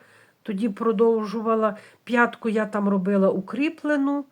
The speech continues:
а тут зробила стронг. Ну, трошки щось змінила і вже інші, по-іншому шкарпетки виглядають. Але ту пару я тільки сьогодні закінчила, то вони в мене ще не поп-, не,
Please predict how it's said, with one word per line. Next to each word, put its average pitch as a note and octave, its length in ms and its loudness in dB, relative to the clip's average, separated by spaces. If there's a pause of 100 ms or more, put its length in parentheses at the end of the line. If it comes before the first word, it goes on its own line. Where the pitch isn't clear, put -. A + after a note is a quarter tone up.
(500)
а A#3 100 -4
тут G#3+ 260 -6
зробила G3+ 480 0
стронг. C#4+ 480 0
Ну, F4 160 2
трошки D4 400 -2
щось A#3+ 240 0
змінила C4+ 540 2
і C4 100 2
вже B3+ 240 2
інші, A#3+ 380 -4
по-іншому G#3 760 -6
шкарпетки G3+ 640 -6
виглядають. E3+ 600 -6 (480)
Але A#3 260 4
ту C4 240 -6
пару B3 340 4
я A3+ 140 2
тільки G#3+ 440 -6
сьогодні G3+ 440 -2
закінчила, A3+ 760 -2
то G#3 200 -6
вони G#3 280 -4
в A3+ 60 -2
мене A3 260 -2
ще G3+ 220 -2
не G3+ 120 -2
поп-, D4 460 -8
не, A#3 200 -2